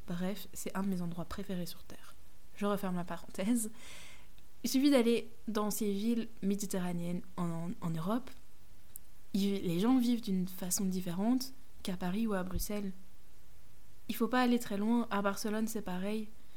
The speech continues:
Et évidemment, si vous allez encore plus loin, vous vivez encore différemment parce que vous vous adaptez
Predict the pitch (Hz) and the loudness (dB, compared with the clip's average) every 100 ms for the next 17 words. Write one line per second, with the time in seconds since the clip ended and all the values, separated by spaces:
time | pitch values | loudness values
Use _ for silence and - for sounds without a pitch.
0 | - - 175 175 175 226 214 180 175 170 | -6 0 0 2 2 2 2 0 -2 -2
1 | 170 185 185 - 180 214 220 190 180 180 | -2 -4 -4 -2 0 2 0 -2 -2 0
2 | 185 - - - - - 185 - 214 208 | -2 -2 -4 -6 -6 -2 -2 0 0 0
3 | 190 190 175 170 233 240 208 - 196 202 | -2 -2 0 2 4 4 2 0 0 0
4 | 202 196 190 - 240 247 | 0 0 -2 0 2 2